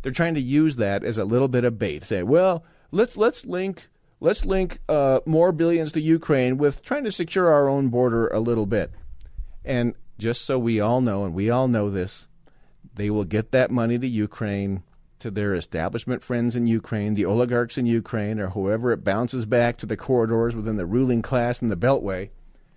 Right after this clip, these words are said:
And then the border will not get any kind of security under this administration, 'cause it is their de facto policy that the more wide open that border is, the better. That is somehow or another what they want.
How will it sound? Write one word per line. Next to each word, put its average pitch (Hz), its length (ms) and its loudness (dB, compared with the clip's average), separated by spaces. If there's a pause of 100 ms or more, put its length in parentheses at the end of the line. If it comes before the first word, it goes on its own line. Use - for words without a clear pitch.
(300)
And 180 180 2
then 165 200 2
the 143 80 2
border 113 480 2 (240)
will 127 180 0
not 110 340 0
get 104 280 -2
any 123 460 2
kind 110 300 -4
of 95 60 -4
security 101 560 -2
under 98 140 -2
this 95 140 -6
administration, 95 580 -4
'cause 90 180 -6
it - 260 -8
is 107 120 -4
their 113 240 -2 (320)
de 113 120 0
facto 135 500 2
policy 117 560 -2
that 113 140 -4
the 110 100 0
more 110 220 2
wide 127 380 4
open 127 320 0
that 117 240 0
border 110 320 2
is, 101 360 0
the 107 100 0
better. 113 460 0 (960)
That 113 180 -2
is 113 140 -2
somehow 123 340 0
or - 20 0
another 127 280 2
what 113 260 2
they 151 140 4
want. 143 400 -2